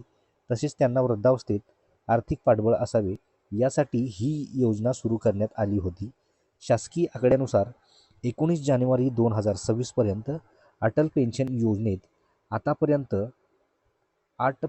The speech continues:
पॉइंट सहासष्ट कोटीपेक्षा अधिक सदस्य आहेत. तर या ठिकाणी पाहू शकता मित्रांनो की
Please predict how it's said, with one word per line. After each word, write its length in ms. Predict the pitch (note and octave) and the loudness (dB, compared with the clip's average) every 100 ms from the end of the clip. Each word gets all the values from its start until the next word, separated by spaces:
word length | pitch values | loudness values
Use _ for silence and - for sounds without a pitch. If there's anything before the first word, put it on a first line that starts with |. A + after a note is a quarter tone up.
| - | -2
पॉइंट 260 | B2 B2+ | -2 -2
सहासष्ट 600 | - - A2 - C3+ - | -6 0 0 0 -8 -6
कोटीपेक्षा 580 | - B2 A#2+ B2 - G#2+ - | -2 -2 0 -2 -2 -2 -2
अधिक 240 | G2+ G#2 | -4 -4
सदस्य 420 | - F#2+ G2 - A2+ | -4 -2 -4 -4 -4
आहेत. 240 | G#2 E2+ - _ _ _ - | -2 -4 -8 _ _ _ -8
तर 60 | A#2 | -2
या 140 | B2+ | 0
ठिकाणी 340 | C#3 D#3 D#3 D#3+ | 0 0 -2 0
पाहू 240 | C#3+ B2+ | 4 4
शकता 260 | C3 - C3+ | 2 -2 -2
मित्रांनो 420 | B2+ C3+ A2 G#2 - _ _ - | 0 0 0 -4 -8 _ _ -6
की 120 | B2 | -4